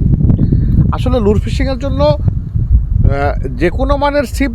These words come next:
দিয়েই কিন্তু আপনারা লুর ফিশিং করতে পারেন, কিন্তু প্রত্যেকটা জিনিসের জন্য আলাদা আলাদা একটা, মানে, বৈশিষ্ট্য কিন্তু থাকেই। আমি আজ এমন একটা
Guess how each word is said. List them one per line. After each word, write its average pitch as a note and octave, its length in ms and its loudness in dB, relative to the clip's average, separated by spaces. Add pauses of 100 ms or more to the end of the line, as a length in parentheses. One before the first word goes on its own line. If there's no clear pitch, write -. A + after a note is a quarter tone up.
দিয়েই D#4+ 260 0
কিন্তু - 280 -2
আপনারা C4+ 200 -2
লুর B3 140 0
ফিশিং G#3+ 320 -8
করতে G3 280 2
পারেন, D3+ 220 2
কিন্তু C4 520 -2 (720)
প্রত্যেকটা B3 520 -2
জিনিসের B3 400 -2
জন্য C#4 180 0
আলাদা A3+ 360 -2
আলাদা C4+ 200 0
একটা, - 180 -2 (440)
মানে, G3 380 2 (100)
বৈশিষ্ট্য A#3 460 0
কিন্তু C4+ 240 -2
থাকেই। D#3 440 -4 (1120)
আমি A3 280 0
আজ G#3+ 320 2
এমন G#3+ 240 -2
একটা B3+ 400 2